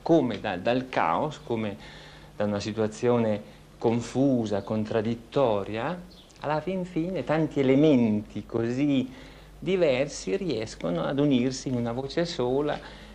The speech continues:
e ad esprimere un sentimento di armonia, ecco. Insomma, è questa qui la cosa.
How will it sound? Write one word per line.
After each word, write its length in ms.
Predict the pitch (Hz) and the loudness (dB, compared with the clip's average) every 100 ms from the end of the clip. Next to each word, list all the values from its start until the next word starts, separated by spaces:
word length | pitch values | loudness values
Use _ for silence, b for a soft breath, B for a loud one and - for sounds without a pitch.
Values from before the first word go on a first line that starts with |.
| - | -6
e 100 | 131 | 0
ad 140 | 156 | 4
esprimere 1000 | 190 196 - 107 143 175 165 131 82 82 78 80 73 73 78 87 98 - | 4 2 0 0 2 4 6 4 4 0 -4 -8 -12 -14 -16 -16 -14 -12
un 80 | 135 | -6
sentimento 640 | 123 160 165 143 107 127 | 0 2 2 2 0 -2
di 80 | 110 | -2
armonia, 580 | 107 107 110 104 87 90 | -2 0 -2 -4 -8 -12
ecco. 320 | 90 - - | -14 -14 -12
Insomma, 340 | 87 - 113 92 | -10 -6 -2 0
è 60 | |
questa 300 | 147 135 135 | 2 0 0
qui 140 | - 98 | -2 -2
la 140 | 85 | -4
cosa. 500 | 85 90 82 - - | -6 -6 -8 -14 -16